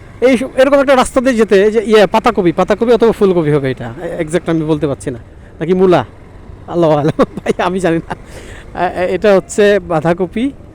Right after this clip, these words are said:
পাতাকপি যেটাকে আমরা বলি, পাতাকপির গাছ, আহ, সুপারির গাছ, কলার গাছ। ও আল্লাহ,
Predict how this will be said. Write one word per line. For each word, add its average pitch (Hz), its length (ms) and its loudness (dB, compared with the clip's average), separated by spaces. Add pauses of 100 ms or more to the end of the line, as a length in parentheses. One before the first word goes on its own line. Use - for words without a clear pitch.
পাতাকপি 160 380 -6
যেটাকে 156 280 -6
আমরা 151 160 -4
বলি, 160 280 -8 (680)
পাতাকপির 143 500 -6
গাছ, 143 220 -4 (1040)
আহ, 131 380 -10
সুপারির 147 380 -6
গাছ, 151 380 -6
কলার 139 280 -6
গাছ। 147 420 -8
ও 139 260 -8
আল্লাহ, 120 220 -10